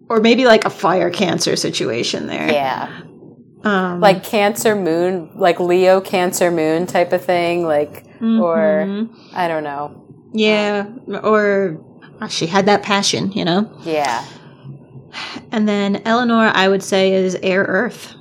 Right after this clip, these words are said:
Speaker 2: Yeah.
Speaker 1: Where maybe, like, a Capricorn, I don't know, you know, having to, like, hold in a lot of emotion there. And it's like she has the emotion, but was very good at containing it.
Speaker 2: Yeah.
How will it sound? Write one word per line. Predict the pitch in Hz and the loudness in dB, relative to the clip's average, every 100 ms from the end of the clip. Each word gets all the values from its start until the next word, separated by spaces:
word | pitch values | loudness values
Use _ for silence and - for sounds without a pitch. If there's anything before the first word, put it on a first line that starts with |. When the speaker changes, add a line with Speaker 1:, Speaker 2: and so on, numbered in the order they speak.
| - | -2
Speaker 2:
Yeah. | 170 | 0
Speaker 1:
Where | 180 185 180 | 2 2 2
maybe, | 185 190 | 4 4
like, | 190 196 | 4 2
a | 185 175 - 165 170 - - - - - - | 2 0 0 -2 -4 -8 -18 -16 -16 -16 -8
Capricorn, | - 175 180 196 208 196 185 165 165 156 160 - | 0 2 2 0 2 4 4 2 2 0 -4 -6
I | 190 175 | -2 2
don't | 147 | 2
know, | 139 135 - - - - - | 2 2 -2 -10 -16 -20 -14
you | - 233 | -2 2
know, | 196 175 | 2 2
having | 190 185 190 | 0 2 0
to, | 190 | 0
like, | 165 165 165 | -2 -2 -2
hold | - 185 185 | 4 6 6
in | 175 175 170 185 185 - - - | 4 2 2 0 -2 -12 -6 0
a | |
lot | 175 175 | 2 2
of | 175 | 2
emotion | 180 170 175 190 180 | 2 0 0 0 -2
there. | 175 175 | 0 -2
And | 180 170 | 0 0
it's | 165 175 | 0 0
like | 170 165 | -2 0
she | 214 | 0
has | 226 285 277 | 2 0 2
the | 226 | 2
emotion, | 202 180 175 180 185 | 2 -2 -2 -4 -4
but | 170 165 165 - - - - | -2 -4 -4 -18 -20 -20 -12
was | 214 170 151 | 0 0 0
very | 160 180 180 165 | 2 4 4 2
good | 156 - - | 0 -2 -2
at | - - | -4 -4
containing | - - - - - | -2 0 0 0 0
it. | - - - - - | 0 -4 -8 -18 -12
Speaker 2:
Yeah. | 202 202 202 185 160 | -6 -2 2 2 2